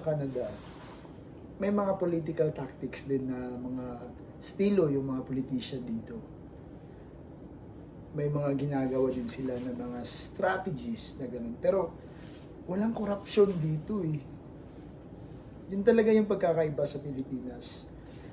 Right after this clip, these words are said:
Kasi ang daming mga corrupt na mga offici-, officials dyan na tumatakbo para makapagnakaw.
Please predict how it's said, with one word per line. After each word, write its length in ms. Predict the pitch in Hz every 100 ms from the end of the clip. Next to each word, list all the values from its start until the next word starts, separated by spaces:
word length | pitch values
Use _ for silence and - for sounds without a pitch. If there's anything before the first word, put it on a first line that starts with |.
| -
Kasi 320 | 165 190 185
ang 160 | 170
daming 320 | 180 185 185 170
mga 160 | 165 -
corrupt 320 | 151 165 165
na 160 | 156 147
mga 80 | 143
offici-, 360 | 135 131 123 -
officials 640 | - 160 143 147 139 - 123
dyan 240 | 131 123 113 - - - - - - - - - - - - - - - - - 151
na 320 | 139 139 135 139 139 135 160 - - - - - - -
tumatakbo 720 | - 160 208 226 226 165 143 143
para 160 | 175 190
makapagnakaw. 880 | 190 196 196 180 202 220 165 131